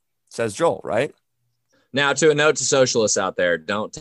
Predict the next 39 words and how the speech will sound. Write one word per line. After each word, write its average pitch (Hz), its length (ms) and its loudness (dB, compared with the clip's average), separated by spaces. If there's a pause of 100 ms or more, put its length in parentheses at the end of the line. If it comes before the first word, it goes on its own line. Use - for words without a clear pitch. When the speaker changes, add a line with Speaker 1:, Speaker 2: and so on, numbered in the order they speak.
(120)
Speaker 2:
take 104 200 -4
that 95 220 -2
lesson 80 380 -8
and 78 100 -18
just 80 160 -12
approach 87 400 -6
random 82 240 -6
people 80 300 -10
and 76 80 -14
be 80 80 -10
like, 76 240 -16
"Have 92 120 -6
you 90 60 -8
heard 104 220 0
about 90 240 -4
the 87 40 -10
Gospel 85 400 -4
of 78 80 -12
Marx?" 90 540 -10 (560)
Um, 85 680 -2 (240)
<laughs> 415 160 -8
Speaker 1:
<laughs> - 240 -2
Speaker 2:
because 107 540 -4 (260)
I 113 100 -2
don't 127 340 -2
think 120 180 -2
that's 107 180 -4
going 104 200 -2
to 95 60 -8
be 90 100 -6
effective. 85 600 -8
But, 98 220 -4 (240)
you 170 120 -4
know, 127 260 0
take 160 240 0
the 139 80 -6
point 123 400 -4
of, 98 320 -2
uh, 85 440 -6